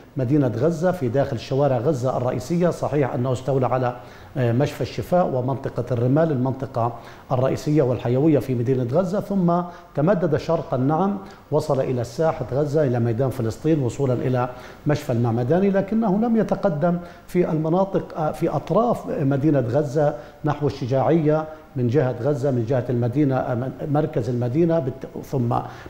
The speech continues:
باتجاه الزيتون، لأن هناك مناطق يعني تشكل، آه، نوعاً من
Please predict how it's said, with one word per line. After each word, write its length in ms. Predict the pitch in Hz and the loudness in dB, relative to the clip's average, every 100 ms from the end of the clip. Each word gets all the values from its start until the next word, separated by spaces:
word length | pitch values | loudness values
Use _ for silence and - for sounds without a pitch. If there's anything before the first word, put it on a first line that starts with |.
| - | -4
باتجاه 440 | 139 143 123 143 | -2 0 2 2
الزيتون، 440 | 123 123 120 196 208 | 2 -2 -2 0 0
لأن 200 | 208 185 | 0 0
هناك 340 | 165 185 180 180 - - | 0 2 0 -2 -16 -6
مناطق 480 | 143 147 165 156 - | 0 2 2 -2 -2
يعني 220 | 139 139 | 0 0
تشكل، 560 | 131 123 180 175 147 147 147 - - - | -2 -4 -4 0 0 0 -2 -12 -14 -2
آه، 320 | 131 123 131 | 2 2 2
نوعاً 420 | 123 151 190 156 | 2 4 4 2
من 300 | 170 143 127 | 2 2 0